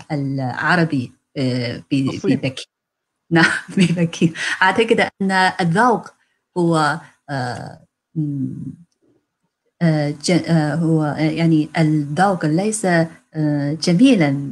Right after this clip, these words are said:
Speaker 1: مثل، مثل ما في سوريا، ولكن، آه، جيد.
Speaker 2: نعم، نعم. هكذا نشعر هنا في كندا.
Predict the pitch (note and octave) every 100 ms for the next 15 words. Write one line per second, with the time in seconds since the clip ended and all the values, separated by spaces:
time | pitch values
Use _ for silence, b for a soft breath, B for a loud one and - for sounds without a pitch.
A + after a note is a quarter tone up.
0 | C#3 E3+ E3 D3+ C#3+ C3 C3 B - D#3+
1 | D3+ F#3+ G#3+ E3+ D#3+ C#3+ A#2+ - D#3 C3
2 | A#2 A#2 C3 _ - D#3+ A#3+ - E3+ D#3
3 | D3 B2 A2+ - _ _ _ _ B3+ -
4 | A#3+ D#3 - - _ _ _ _ _ _
5 | _ _ - D#3+ D3+ D3+ C3+ C#3 - G#3
6 | A3 A3 A3 G#3+ G#3+ F#3+ F#3 F3 D#3 F3
7 | D#3 C3